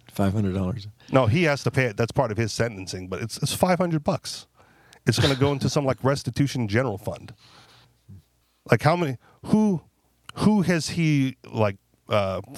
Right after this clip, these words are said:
Speaker 2: financially harmed where that money's gonna do any sort of good, right? Who's the, who's the victim of Ray Epps, you know, where, that's gonna get the five hundred dollar restitution payment?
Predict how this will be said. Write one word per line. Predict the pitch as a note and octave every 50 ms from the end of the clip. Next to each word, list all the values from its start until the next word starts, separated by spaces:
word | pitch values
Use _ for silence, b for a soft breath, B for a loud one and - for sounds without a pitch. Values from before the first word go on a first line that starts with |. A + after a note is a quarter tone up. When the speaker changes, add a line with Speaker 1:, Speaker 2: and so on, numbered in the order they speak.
| - F2
Speaker 2:
financially | - C#3+ C3+ B2+ B2+ C3+ D3 C#3 - - B2 A2+ A2
harmed | G2+ - - C3+ A#2 G2 F2 F2 F2 F2+ G2 - - - _ b b b b b b b b b b _ _ _
where | - A#2+ G#2 G#2+ A2+ A2 G#2+ G#2 G#2 G2+ G2+ G2+ G#2+ G#2
that | A2 A#2+ B2+ C3
money's | B2 A#2+ A#2+ A#2+ A#2 G#2+ G#2
gonna | - A#2+ A2 G#2+
do | G2+ F#2+ A2 G#2+ A2
any | - A2 A2+ A#2 G#2+
sort | G#2 - - A2+ G2+ G#2+
of | G2 G#2
good, | G2 A2 G2+ E2+ - - - - - b b b b b b b b b b b b b _ -
right? | - A2+ G#2+
Who's | - - D#3 C#3+ B2
the, | B2 B2+
who's | G#2 - E3 F3 D#3 B2
the | C3 A#2+
victim | G#2 G2+ D3 - _ - A2+ A2
of | G#2+ G2 - A#2+
Ray | A#2 A2+ G#2+
Epps, | F#2+ A2 G2+ F#2+ - - - - - - b b b b b b b b b b b b _ _ _
you | - G2+
know, | F#2+ F2+ F#2 G2 A2 -
where, | A2 G#2+ G#2
that's | - G#2 G#2 G2 -
gonna | - A#2 G#2+ G2+
get | G#2+ G2
the | - G#2+
five | F#2 - A2 G#2+ G#2+ -
hundred | - G2+ G2+ G2+
dollar | - G#2 G#2 G2
restitution | F#2 G2 G2+ F#2+ - - G2+ - - G#2 G2+ - G2 -
payment? | - F#2 F2 - -